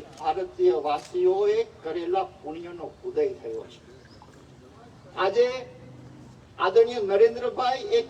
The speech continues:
પ્રધાનમંત્રી સ્વરૂપે એમનો રાજાશાહી યુગના તપસ્વી, ત્યાગી, પરાક્રમી, એક ગુજરાતી નરબંકો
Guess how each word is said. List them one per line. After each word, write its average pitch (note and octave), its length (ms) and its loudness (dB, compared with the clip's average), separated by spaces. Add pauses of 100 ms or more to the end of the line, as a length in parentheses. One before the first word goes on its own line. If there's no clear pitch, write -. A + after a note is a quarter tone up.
પ્રધાનમંત્રી A3+ 800 -4
સ્વરૂપે A3 520 0 (200)
એમનો A3 160 -4 (760)
રાજાશાહી F4+ 800 0 (100)
યુગના D4+ 440 2 (2250)
તપસ્વી, G4+ 600 -4 (1200)
ત્યાગી, F4+ 520 0 (1160)
પરાક્રમી, G#4 760 0 (1200)
એક G#4 180 6 (100)
ગુજરાતી F#4 540 0
નરબંકો A#3+ 640 0